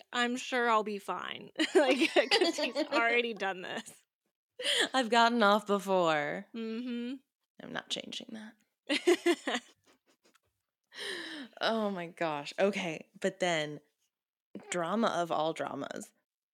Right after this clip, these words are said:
Speaker 1: Mm-hmm.
Speaker 2: Sorry, I wrote this next paragraph in, like, all caps, so I'm gonna try and keep it in. But we go back to the pee pad where I guess Val has called Abby and is like, "It's about Carl." And so Abby comes running in and is like, "Carl called?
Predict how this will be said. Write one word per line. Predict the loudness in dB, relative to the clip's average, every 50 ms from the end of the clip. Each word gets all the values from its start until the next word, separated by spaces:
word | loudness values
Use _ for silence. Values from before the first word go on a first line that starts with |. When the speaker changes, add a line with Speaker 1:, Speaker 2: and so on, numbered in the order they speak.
| _ _ -16
Speaker 1:
Mm-hmm. | -14 -12 -12 -12 -8 -4 0
Speaker 2:
Sorry, | 2 2 2 4
I | 6 6 6
wrote | 6 6 4 4 2
this | 0 -2 -2 -2
next | -4 -4 -4 -6
paragraph | -2 -2 0 0 2 2 0 0 0
in, | -2 -4
like, | -4 -6 -4 -4
all | -2 -2 -2 -2
caps, | -2 -4 -2 -2 -2 -2 -4 -6 -12 -12 -14 -16 _ _ _ _
so | -8 -6 -4
I'm | -4
gonna | -4 -4
try | -4 -4 -4 -4
and | -4 -6 -6
keep | -6 -4 -2 -2
it | -2
in. | -2 -2 -4 -6 -8 -10 _ _ _ _ _ -20 -20 -20 -20 _ -2
But | 0 0 0 -2 -4 -8 -14 _ _ _ _ _ _ _ _ _ _ _ _ _ _ _ _ -2
we | -2 2 2
go | 2 2
back | 2 2 -2 -2 -2 -2
to | 0
the | 0 0
pee | 2 2 2 2
pad | 2 2 0 0 0 -2 -2 -4 -4 -8 -14 -18 -20 _ _
where | 0 2 2 2 2 2 2
I | 2 0
guess | 0 0 2
Val | 2 4 4 4 4 2
has | 0 0
called | 2 2 2 4 4 4 4
Abby | 4 4 4 2 0 -2 -2 -2 -4 -4
and | -4 -4 -4
is | -4 -2 -2
like, | -4 -2
"It's | -2 -4 -4 0
about | 2 4 4 4 4 2
Carl." | 2 4 4 6 6 6 6 6 4 4
And | 2 2 2 2
so | 2 2
Abby | 2 4 4 4 4 2 2 2
comes | 2 2 4 4 2
running | 2 4 4 2
in | 2
and | 2 0
is | 0 2 2
like, | 2 2 6
"Carl | 6 8 8 8 8 6
called? | 8 8 10 10 10 6 2 -4 -6